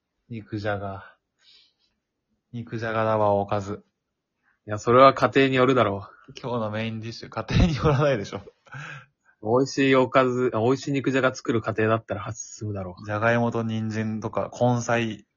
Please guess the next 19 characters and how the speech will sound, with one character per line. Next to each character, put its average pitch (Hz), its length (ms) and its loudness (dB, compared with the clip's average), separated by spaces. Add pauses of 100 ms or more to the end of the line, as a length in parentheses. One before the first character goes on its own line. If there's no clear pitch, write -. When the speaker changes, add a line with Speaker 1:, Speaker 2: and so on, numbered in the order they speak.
(160)
Speaker 1:
多 120 220 0
め 117 120 0
の 113 140 -2
肉 117 240 -6
じ 110 60 -4
ゃ 107 60 0
が 110 80 2
だ 107 160 4
わ。 98 220 0 (880)
Speaker 2:
そ 117 160 -4
れ 131 100 2
は 131 460 6
人 - 260 -8
に 127 80 -4
よ 127 100 0
る 127 80 2
だ 107 120 2
ろ 98 200 -10 (680)
う。 - 20 -20